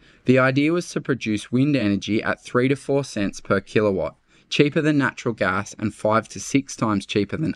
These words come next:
other wind-powered electricity at the time. The project was truly awesome, building wings the size of seven four sevens, tethered by a giant cable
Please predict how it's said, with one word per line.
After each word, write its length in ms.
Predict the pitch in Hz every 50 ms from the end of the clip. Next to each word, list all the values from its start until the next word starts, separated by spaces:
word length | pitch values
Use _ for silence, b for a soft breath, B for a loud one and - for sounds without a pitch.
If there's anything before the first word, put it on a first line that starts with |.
| -
other 240 | - 95 104 107 104
wind-powered 600 | 98 - 113 107 101 - 110 104 92 92 95 98
electricity 680 | 95 95 90 - - - - 92 - - 95 92 95 92
at 80 | -
the 80 | - -
time. 460 | - - 107 101 98 82 71 87 95 _ _ b b b b
The 100 | b -
project 500 | 135 - 165 156 156 156 160 170 160 -
was 120 | - 139 -
truly 400 | - - - 127 123 123 120 110
awesome, 500 | 104 101 98 98 - 104 92 87 85 - _
building 380 | - 127 123 135 139 143 139 117
wings 340 | 110 107 107 107 107 104 -
the 100 | - 104
size 380 | - - 120 104 110 110 110
of 80 | 113 101
seven 300 | - - 104 101 107 107
four 240 | - - 113 110 104
sevens, 600 | - - 104 95 92 90 90 92 101 - - - b b b b b
tethered 360 | - 143 131 127 139 131 127
by 240 | 120 113 104 98 98
a 20 |
giant 400 | 98 - 107 107 104 110 98 -
cable 540 | - - - 101 101 95 90 90 98 104